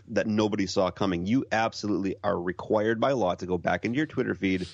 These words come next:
<laughs> from twenty seventeen and retweet all your crap takes from, from that week.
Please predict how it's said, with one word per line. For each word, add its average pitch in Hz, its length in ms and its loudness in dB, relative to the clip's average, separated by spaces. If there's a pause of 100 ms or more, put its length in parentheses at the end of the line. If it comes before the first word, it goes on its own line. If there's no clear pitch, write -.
(140)
<laughs> - 220 -14
from 98 140 2
twenty 98 260 0
seventeen 113 500 0
and 92 120 -4
retweet 101 520 0
all 104 200 2
your 101 200 0
crap 95 500 -2
takes 90 400 -2
from, 87 400 -2
from 90 160 -2
that 82 180 -2
week. 82 280 -4